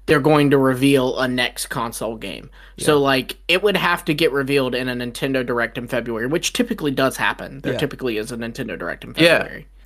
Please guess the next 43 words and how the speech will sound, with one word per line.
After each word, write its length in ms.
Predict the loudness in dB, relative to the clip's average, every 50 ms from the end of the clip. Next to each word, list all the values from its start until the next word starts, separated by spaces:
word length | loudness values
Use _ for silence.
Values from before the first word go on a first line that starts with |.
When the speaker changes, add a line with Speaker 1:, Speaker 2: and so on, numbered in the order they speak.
| -2
Speaker 3:
We're 200 | 2 4 6 6
not, 280 | 8 6 6 4 2 0
we're 140 | -2 0 4
not, 220 | 4 4 4 6
like, 400 | 4 4 4 4 2 -4 -12 -20 -18 -12 -10
in 120 | -6 -4
the 100 | -2 0
realm 340 | 2 2 2 2 2 0 -2
of 280 | -4 -4 -6 -10 -18 -20 -20 -20 -20 -20 -20 -20 -20 -20 -12 -6 -6
it 160 | -4 -4 -2
being 220 | -2 -2 0 -2
impossible, 680 | -4 -4 -2 0 2 2 2 0 -4 -10 -8 -8 -6 -4
you 100 | -2 2
know? 60 | 4
Speaker 1:
No, 80 | 6 6
Speaker 3:
Like, 140 | 6 4 4 2
it's 80 | 2 2
Speaker 1:
absolutely. 380 | 0 0 0 2 2 2 2 2
Speaker 3:
still 40 |
very 260 | 4 4 4 4 4 4
possible 380 | 4 4 4 4 4 2 0 -2
to 60 | 0
be 120 | 2 2
like, 180 | 2 2 2 -2 -10 -20 -10 0
"Hey, 240 | 4 6 6 6 4
the 80 | 2 -2
Switch 260 | -2 -4 -6 -4 -6
two's 180 | -8 -10 -10
coming." 280 | -6 -6 -6 -6 -4 0
Like, 160 | 0 0 0 0
we 100 | 0 0
get 140 | 0 0
a 40 | 0
Nintendo 420 | -2 -4 -6 -4 -4 -4 -4 -2 -2
Direct 360 | 0 2 2 2 0 0 -4
before 380 | -6 -6 -4 -4 -2 0 0
the 80 | 0 -2
Pokemon 460 | 0 0 0 0 0 -2 -4 -4 -2 -2
Direct 400 | -2 0 0 0 -2 -4 -10 -20 -20 -20 -20 -20 -20 -6 0
or 260 | 2 4 4 2 2
Presents, 560 | -2 -4 -6 -2 0 0 0 0 -2 -6 -8
and 240 | -8 -6 -4 -2 2
then, 500 | 2 4 4 2 0 -2 -6 -8 -10